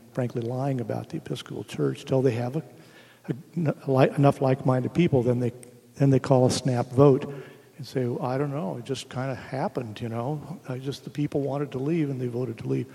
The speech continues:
And I saw that happen in Oregon. I saw that happen in southwestern Virginia and other dioceses. We've won all the court cases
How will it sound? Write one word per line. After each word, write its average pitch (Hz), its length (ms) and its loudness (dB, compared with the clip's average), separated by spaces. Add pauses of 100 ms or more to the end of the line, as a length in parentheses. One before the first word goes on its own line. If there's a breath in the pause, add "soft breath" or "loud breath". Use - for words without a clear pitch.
(360 loud breath)
And 127 120 0
I 123 160 2
saw 120 280 0
that 120 120 0
happen 117 340 -2
in 117 100 -6
Oregon. 131 460 2
I 117 80 -6
saw 123 280 0
that 123 120 0
happen 120 240 0
in 110 100 -2
southwestern 117 640 2
Virginia 123 560 0 (600 loud breath)
and 117 160 -2
other 135 160 6
dioceses. 113 580 -2 (480 loud breath)
We've 127 200 6
won 160 280 6
all 151 280 12
the 156 100 4
court 131 340 4
cases 117 460 0